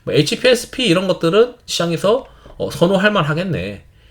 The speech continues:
이런 생각도 들고, 그 다음에 리노공업 같은 경우가 이제 반도체 그 온디바이스 쪽에서 이제 스마트폰 관련인데, 결국 이제 애플에 달려 있는 것 같아요. 이건 이제 애플과 관련된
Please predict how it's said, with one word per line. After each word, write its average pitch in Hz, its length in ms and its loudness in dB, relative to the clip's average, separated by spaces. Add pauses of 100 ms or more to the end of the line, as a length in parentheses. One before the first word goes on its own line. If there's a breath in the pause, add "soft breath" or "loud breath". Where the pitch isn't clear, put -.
(160)
이런 175 220 2
생각도 175 380 -4
들고, 98 500 -4 (680 soft breath)
그 135 120 -8
다음에 143 680 0 (540)
리노공업 240 480 6
같은 143 260 2
경우가 131 560 4
이제 98 500 0
반도체 143 1080 4
그 - 160 -10
온디바이스 185 540 2
쪽에서 135 480 2
이제 98 80 -2
스마트폰 185 540 -2
관련인데, 95 680 -4 (500 loud breath)
결국 214 400 2
이제 147 500 4
애플에 254 840 0
달려 104 240 2
있는 120 160 -2
것 165 100 -2
같아요. 87 380 -4
이건 139 200 0
이제 - 140 -4
애플과 196 420 0
관련된 117 600 -4